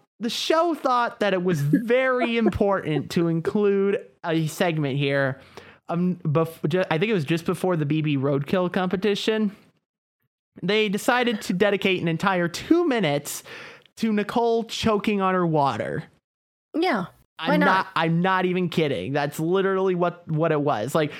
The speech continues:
Speaker 1: it was two
Speaker 2: Why
Speaker 1: minutes
Speaker 2: not?
Speaker 1: of Nicole choking on her water, and that was it. Just randomly put in the episode. It's like, w-, were they, were they trying to just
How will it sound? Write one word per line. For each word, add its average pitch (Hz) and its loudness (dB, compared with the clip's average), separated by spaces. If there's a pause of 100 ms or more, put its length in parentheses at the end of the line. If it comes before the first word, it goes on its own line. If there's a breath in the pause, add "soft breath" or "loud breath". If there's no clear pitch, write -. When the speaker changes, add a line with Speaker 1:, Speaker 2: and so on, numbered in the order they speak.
(160 loud breath)
Speaker 1:
it 170 2
was 165 2
two 262 2
Speaker 2:
Why 370 6
Speaker 1:
minutes 233 2
Speaker 2:
not? 220 2
Speaker 1:
of - 2
Nicole 202 0
choking 196 0
on 185 0
her 180 0
water, 156 0
and 156 0
that 156 2
was 147 -2
it. 131 -2
Just 165 0
randomly 175 -2
put 170 -2
in 160 0
the 151 -2
episode. 135 -6 (500 loud breath)
It's 143 -8
like, 165 -2
w-, 160 -4
were 202 2
they, 190 -2
were 170 -2
they 180 -2
trying 196 -2
to 190 0
just 170 0